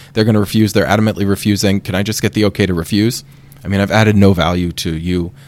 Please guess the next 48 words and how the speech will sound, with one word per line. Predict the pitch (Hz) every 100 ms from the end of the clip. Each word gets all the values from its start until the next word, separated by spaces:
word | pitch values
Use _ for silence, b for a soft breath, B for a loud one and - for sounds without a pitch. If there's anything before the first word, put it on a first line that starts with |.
| -
I've | 85 107
given | 107 104
the | 92
patient | - 101 - 82
no | 92 92
chance | - - 92 95 -
to | 98
do, | 87 92 - - -
you | 98
know, | 76 B B B -
I've | 107
given | 117 110
them | 98
no | 104
second | 98 101 101 92
chance | 110 98 85
or |
third | - 95 90
chance | - 87 -
'cause | 92
you've | 87 -
probably | 92 85
had | 85
you, | 95
your | 98 87
partner, | - 95 85 87 B B B
uh, | 95 87 82
the | 92
police. | 90 98 98 90 - B B B B B
It's | 92 -
also | 156 - 131 104 - - - - - - - - -
hard | - - 131 139 135
to | 107
do, | 92 90 87 90
but | 98 101
exploring | 95 - - 120 117 110
why | 92 92 101
they | 95
don't | 90
wanna | 82 95
go | 95
to | 90
the | 87
hospital, | 90 90 - 101 101 92
it's | 104 - -
often | 117 123 135
something | - 110 110
silly, | 101 - 95 98 98